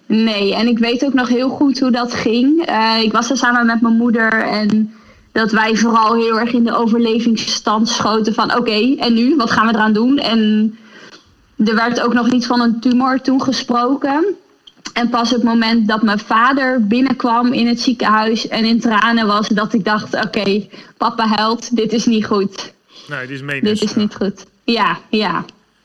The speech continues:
Speaker 2: Ja, dan staat je natuurlijk, eh, je wereld helemaal op zijn kop, want het spelen met vriendinnen en de Franse woordjes, die doen natuurlijk helemaal niet meer toe.
Speaker 1: <laughs> Ja, nee, klopt.
Speaker 2: Maar ik las wel ergens dat jij desondanks, hè, dat is natuurlijk iets wat je, ja, je, op,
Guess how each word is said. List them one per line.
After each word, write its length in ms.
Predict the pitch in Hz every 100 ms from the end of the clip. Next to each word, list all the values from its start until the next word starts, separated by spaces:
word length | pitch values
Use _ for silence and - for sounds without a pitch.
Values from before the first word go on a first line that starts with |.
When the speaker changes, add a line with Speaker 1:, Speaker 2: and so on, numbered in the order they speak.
| _ _ -
Speaker 2:
Ja, 120 | 127
dan 120 | 143
staat 120 | 143
je 40 | 143
natuurlijk, 300 | 139 147 -
eh, 240 | 143 135
je 80 | 135
wereld 220 | 151 156
helemaal 240 | 135 175 151
op 60 |
zijn 140 | - -
kop, 200 | 190 190
want 180 | 151
het 100 | 139
spelen 320 | 175 - 156 147
met 120 | 139
vriendinnen 320 | 151 156 165
en 60 | 143
de 60 |
Franse 340 | - 156 151 139
woordjes, 400 | 156 170 - 117
die 100 | 143
doen 120 | 165
natuurlijk 320 | 175 160 147
helemaal 160 | 160 156
niet 140 | 151
meer 180 | 160 180
toe. 200 | 302 285
Speaker 1:
<laughs> 0 |
Ja, 60 | - 523 523 494 302
nee, 480 | 240 233 196 202 - _
klopt. 600 | 220 208 190 - - - _
Speaker 2:
Maar 260 | - 180 208
ik 100 | 180
las 220 | 175 180
wel 200 | 165 196
ergens 240 | 156 147 143
dat 140 | 151
jij 280 | 156 147 139
desondanks, 640 | 160 156 160 151 156 143
hè, 100 | 143
dat 160 | 151 131
is 80 |
natuurlijk 260 | 117 123 117
iets 120 | 127
wat 180 | 120 113
je, 220 | 123 117
ja, 120 | 120 113
je, 200 | 110 113 113 135 151
op, 120 | 160